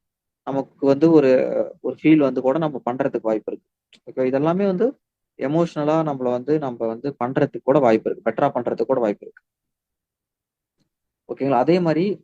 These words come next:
உங்களுக்கு லிங்க் வேணும்னா எப்பயுமே உங்க லீடரை தான் கான்டாக்ட் பண்ணும். ஓகே, உங்களோட டவுன்லைன் நல்லா பண்றாங்க, அவங்களுக்கு அப்ளைன் லிங்க் கொடுத்துட்றாங்க, நீங்க போய் டவுன்லைன்ட்ட வாங்குறது. ஓகே, இல்ல வேற ஏதாவது லீடர்கிட்ட போய் லிங்க் கேட்கறது, நம்ம லவுன்-, நம்மளோட அப்ளைன்ட்டே பேசுறது இல்ல,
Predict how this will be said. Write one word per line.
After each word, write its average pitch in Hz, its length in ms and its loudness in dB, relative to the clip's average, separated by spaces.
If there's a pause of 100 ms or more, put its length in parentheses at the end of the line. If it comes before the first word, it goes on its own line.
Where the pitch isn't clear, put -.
(100)
உங்களுக்கு 147 440 0
லிங்க் 185 380 0
வேணும்னா 147 340 -4
எப்பயுமே 160 360 -4
உங்க 185 300 0
லீடரை 202 420 -2
தான் 190 160 -6
கான்டாக்ட் 139 320 -6
பண்ணும். 98 240 -16 (680)
ஓகே, 139 40 -10
உங்களோட 147 460 0
டவுன்லைன் 185 360 0
நல்லா 151 260 -2
பண்றாங்க, 135 440 -6
அவங்களுக்கு 160 500 0
அப்ளைன் 147 340 -4
லிங்க் 139 280 -4
கொடுத்துட்றாங்க, 123 380 -4
நீங்க 139 180 -4
போய் 151 140 -2
டவுன்லைன்ட்ட 151 500 2
வாங்குறது. 110 500 -4 (680)
ஓகே, - 80 -4
இல்ல 143 140 0
வேற 143 300 0
ஏதாவது 156 300 2
லீடர்கிட்ட 139 360 -2
போய் 131 240 0
லிங்க் 120 220 -8
கேட்கறது, 110 460 -4
நம்ம 131 200 -4
லவுன்-, 135 320 0 (160)
நம்மளோட 143 400 0
அப்ளைன்ட்டே 139 400 -4 (100)
பேசுறது 127 340 -2
இல்ல, 117 280 -2